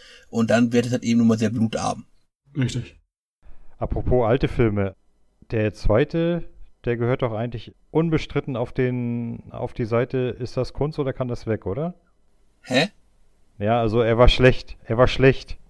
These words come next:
Speaker 1: Äh, also, pardon. Also er kann weg. Das, das, darum, ja.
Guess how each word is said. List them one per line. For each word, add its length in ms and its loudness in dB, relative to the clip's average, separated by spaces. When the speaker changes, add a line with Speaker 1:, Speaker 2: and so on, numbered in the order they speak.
Speaker 1:
Äh, 120 2
also, 180 4
pardon. 320 6
Also 180 6
er 140 6
kann 280 2
weg. 180 4
Das, 220 -2
das, 400 -10
darum, 280 -4
ja. 280 0